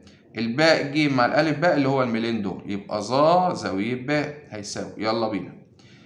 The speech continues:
يبقى سالب تلاتة على أربعة ناقص الميل التاني اللي هو واحد على سبعة على واحد زائد حاصل ضربهم سالب تلاتة في واحد بسالب تلاتة، وأربعة في سبعة بتمانية وعشرين. يبقى بالنسبة لي يا باشمهندس هي دي الحسبة بتاعتي. Shift تاني،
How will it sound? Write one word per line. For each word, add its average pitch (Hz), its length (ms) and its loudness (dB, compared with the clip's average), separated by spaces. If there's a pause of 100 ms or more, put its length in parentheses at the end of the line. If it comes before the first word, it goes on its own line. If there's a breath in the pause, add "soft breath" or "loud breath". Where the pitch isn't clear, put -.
(200 loud breath)
يبقى 123 220 -2
سالب 156 300 2
تلاتة 143 280 4
على 117 180 4
أربعة 135 680 -2 (800)
ناقص 139 460 2
الميل 131 280 0
التاني 135 280 -4
اللي 120 140 -4
هو 127 100 4
واحد 123 220 0
على 92 160 -2
سبعة - 320 -14 (680 soft breath)
على 147 340 6
واحد 147 420 0
زائد 131 280 -4
حاصل 127 340 -4
ضربهم 104 320 -2
سالب 135 280 0
تلاتة 127 240 -2
في 113 140 -8
واحد 107 300 0
بسالب 123 420 -8
تلاتة، 156 360 -2 (480 loud breath)
وأربعة 127 320 4
في 131 80 -6
سبعة 123 300 0
بتمانية 113 360 -4
وعشرين. 92 600 -6 (320 loud breath)
يبقى 120 280 2
بالنسبة 120 460 0
لي 131 60 0
يا 110 60 0
باشمهندس 127 640 -6
هي 110 200 -4
دي 98 120 -6
الحسبة 110 400 -8
بتاعتي. 131 420 2
Shift - 300 -10
تاني، 139 400 -2